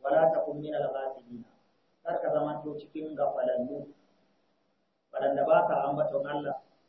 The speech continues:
Zai sha ruwa, zai ci abinci, zai komi zai yi baya tuna bismillah. Wannan gafalalle ne. Zai kwanta baya zikiri, zai farka baya zikiri, ya gama cin abinci baya zikiri,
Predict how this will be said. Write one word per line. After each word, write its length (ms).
Zai 140
sha 260
ruwa, 400
zai 180
ci 100
abinci, 540
zai 280
komi 480
zai 160
yi 120
baya 380
tuna 220
bismillah. 640
Wannan 320
gafalalle 560
ne. 120
Zai 140
kwanta 720
baya 340
zikiri, 340
zai 180
farka 640
baya 400
zikiri, 400
ya 80
gama 340
cin 160
abinci 460
baya 340
zikiri, 380